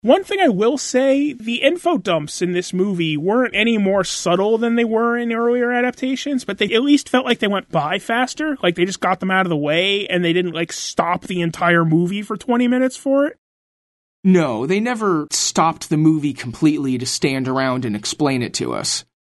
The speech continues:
Speaker 2: I just kept, like, noticing when they would throw in a term just as a piece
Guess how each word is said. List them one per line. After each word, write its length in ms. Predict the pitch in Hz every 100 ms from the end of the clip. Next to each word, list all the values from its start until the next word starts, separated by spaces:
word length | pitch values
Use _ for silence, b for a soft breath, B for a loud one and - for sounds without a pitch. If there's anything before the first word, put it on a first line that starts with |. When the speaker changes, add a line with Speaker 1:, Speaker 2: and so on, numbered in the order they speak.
| -
Speaker 2:
I 80 | 190
just 280 | 202 302 -
kept, 520 | - 247 - - -
like, 220 | 202 185 180
noticing 1080 | 170 170 175 190 220 202 202 - 113 123
when 120 | 151
they 100 | 151
would 180 | 156 151
throw 560 | - - 170 160 170 175
in 160 | 175
a 60 | 151
term 600 | - - 147 139 135 127 -
just 440 | 165 160 196 202 208
as 180 | 180 175
a 220 | 160 147
piece 500 | - 202 180 -